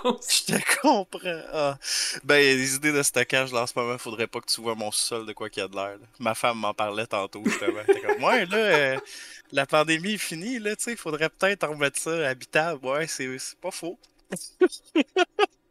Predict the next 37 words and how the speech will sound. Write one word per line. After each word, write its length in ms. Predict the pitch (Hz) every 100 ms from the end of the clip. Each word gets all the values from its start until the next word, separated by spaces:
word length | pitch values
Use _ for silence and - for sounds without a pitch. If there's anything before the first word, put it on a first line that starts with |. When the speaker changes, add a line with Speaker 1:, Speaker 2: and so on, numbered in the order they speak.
| _ - - - - - 277
Speaker 1:
Ouais, 140 | 156 156
Speaker 2:
T'as 60 |
Speaker 1:
moi 60 | 165
aussi, 20 |
Speaker 2:
raison, 220 | 185 -
Speaker 1:
mon 160 | 196 170
Speaker 2:
c'est 100 | 170
vrai. 140 | 180 156
Speaker 1:
salon, 260 | 170 220
c'est 200 | 240 165 139
plus 140 | 190
un 100 | 175
salon. 480 | 170 165 135 147 180 -
<laughs> 60 |
C'est 280 | - - 147
rendu 200 | 143 143
Speaker 2:
Ah, 60 | 175
Speaker 1:
un 40 | 190
Speaker 2:
c'est 120 | 151
Speaker 1:
espace 360 | 143 170 185
Speaker 2:
ça. 80 | 160
Speaker 1:
de 60 | 147
rangement. 600 | 143 139 135 156 165 208 180
Puis 80 |
là, 60 | 160
je 40 |
suis 80 | 165
comme, « 180 | - 135
Ah, 220 | 143 160 135
shit. 400 | - - 202 202 - _ -
Maintenant, 320 | 185 196 180
le 160 | 202 160
monde, 240 | 165 190
ils 80 | 160
peuvent 200 | 165 165
revenir 440 | 160 147 156 151
chez 140 | 185